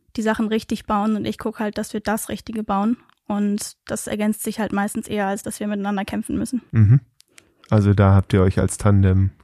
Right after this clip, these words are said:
Speaker 2: gefunden?
Speaker 1: Ja, auf jeden Fall. Es, also es macht echt richtig viel Spaß mit ihm zusammen.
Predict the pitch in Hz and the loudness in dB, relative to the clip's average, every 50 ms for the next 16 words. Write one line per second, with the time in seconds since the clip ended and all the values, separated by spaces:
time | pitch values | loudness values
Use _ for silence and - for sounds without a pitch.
0 | _ - - 101 - - 98 95 85 90 95 - _ _ _ _ _ - 247 220 | _ -6 -6 -4 0 2 2 2 2 2 0 -2 _ _ _ _ _ -2 0 0
1 | 196 - - _ - 226 - 226 208 202 - - 196 190 196 208 214 - - 226 | 0 0 -4 _ -8 -6 -6 -4 -6 -4 -4 -4 -4 -2 -2 -4 -4 -6 -6 -6
2 | 226 220 220 - 214 202 - - - 208 - - 202 196 - - - 208 202 - | -6 -6 -6 -4 -4 -6 -4 -6 -8 -8 -8 -8 -10 -12 -12 -12 -10 -10 -8 -6
3 | - 208 214 - 220 214 220 214 220 - 226 226 220 226 | -6 -6 -6 -6 -6 -6 -6 -6 -6 -6 -6 -6 -6 -6